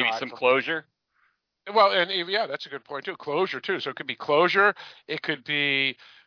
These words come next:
Speaker 2: uh, need, need for respect and love from the father. Like, maybe now,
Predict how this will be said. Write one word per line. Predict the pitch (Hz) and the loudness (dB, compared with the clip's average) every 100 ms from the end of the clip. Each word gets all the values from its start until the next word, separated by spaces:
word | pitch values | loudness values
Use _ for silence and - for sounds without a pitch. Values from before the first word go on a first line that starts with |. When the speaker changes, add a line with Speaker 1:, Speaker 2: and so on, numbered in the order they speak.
| _ | _
Speaker 2:
uh, | 135 135 131 131 123 120 120 113 107 101 107 _ _ _ _ _ _ _ _ | 4 6 6 6 4 4 4 0 -6 -18 _ _ _ _ _ _ _ _ _
need, | 160 135 143 131 - | -12 -6 -6 -8 -10
need | 139 135 | -8 -8
for | - 123 117 110 _ | -6 -4 -4 -6 _
respect | 117 113 127 143 - | -4 -2 4 4 4
and | 123 117 | -8 4
love | 123 151 | 4 4
from | 156 151 | -2 -6
the | |
father. | 151 156 156 160 151 | 4 6 8 6 2
Like, | 131 120 - _ _ - | -2 -6 -16 _ _ -12
maybe | 131 123 | -10 -10
now, | 113 123 131 139 139 | -8 0 4 4 2